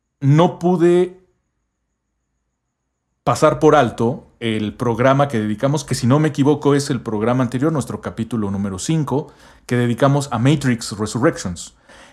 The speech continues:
Y allí decíamos una cosa que se puede aplicar al, al Evangelio según Jesucristo.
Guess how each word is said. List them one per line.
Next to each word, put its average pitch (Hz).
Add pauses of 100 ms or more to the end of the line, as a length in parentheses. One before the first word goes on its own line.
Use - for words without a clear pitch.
(100)
Y 147
allí 202
decíamos 190
una 180
cosa 160
que 131
se 123
puede 131
aplicar 113
al, 98
al 101
Evangelio 110
según 104
Jesucristo. -